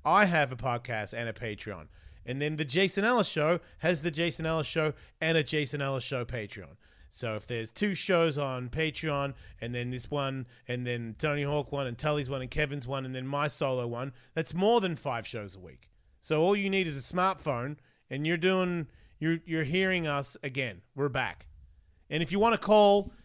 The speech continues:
within a week from now, we'll have a number, and you can call, and you can talk to me. And then it'll go out later on. What's the difference? You know? You'll hear, we'll take the calls.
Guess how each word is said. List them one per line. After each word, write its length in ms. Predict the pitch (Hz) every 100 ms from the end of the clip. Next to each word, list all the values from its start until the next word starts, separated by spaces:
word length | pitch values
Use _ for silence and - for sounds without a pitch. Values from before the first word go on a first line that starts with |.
| - - _
within 280 | 156 175 226
a 40 |
week 240 | 190 196 180
from 180 | 180 170
now, 360 | 147 147 147 - -
we'll 140 | 139
have 180 | 160 196
a 40 |
number, 440 | 175 151 151 147 147
and 100 | 120
you 80 | 143
can 140 | 135
call, 480 | 120 170 165 165 156 - - -
and 200 | 127 131
you 60 | 147
can 140 | 190
talk 300 | 165 233 269 277
to 80 |
me. 240 | 233 135 - - - - _ _ _ _ _ _ _ - - - -
And 200 | 151 156
then 160 | 165 185
it'll 200 | 180 180
go 300 | 139 196 190
out 220 | 190 185
later 380 | 170 185 180 165
on. 180 | 143 92 - - - - -
What's 260 | 143 185 -
the 120 | 170
difference? 580 | 147 139 110 90 - - _ _ _ - - - _ _ _
You 100 | 127
know? 220 | 165 190 160 _ _ -
You'll 160 | 120
hear, 540 | 131 156 160 160 160 151
we'll 140 | 139
take 260 | 127 160 127
the 60 |
calls. 520 | 139 156 151 147 135